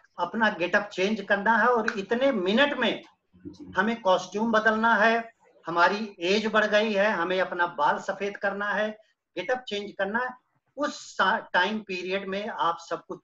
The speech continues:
change करके जाते हैं और जो बैक stage में काम करने वाले लोग हैं, वो set को change कर रहे हैं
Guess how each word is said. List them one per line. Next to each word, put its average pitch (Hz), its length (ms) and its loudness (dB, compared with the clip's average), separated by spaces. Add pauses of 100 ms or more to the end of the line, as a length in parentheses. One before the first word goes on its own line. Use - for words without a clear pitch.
change 180 280 -4
करके 202 400 -4 (720)
जाते 156 320 -2
हैं 208 260 -6 (760)
और 170 200 2
जो 185 480 0 (520)
बैक 170 220 0
stage 214 340 -2
में 233 100 -6
काम 196 200 2
करने 170 260 -2
वाले 147 200 -2
लोग 135 220 -12
हैं, - 60 -20 (1000)
वो 233 160 6
set 240 360 -2
को 277 80 -2
change 220 340 -2
कर 175 160 0
रहे 139 220 -4
हैं 113 180 -16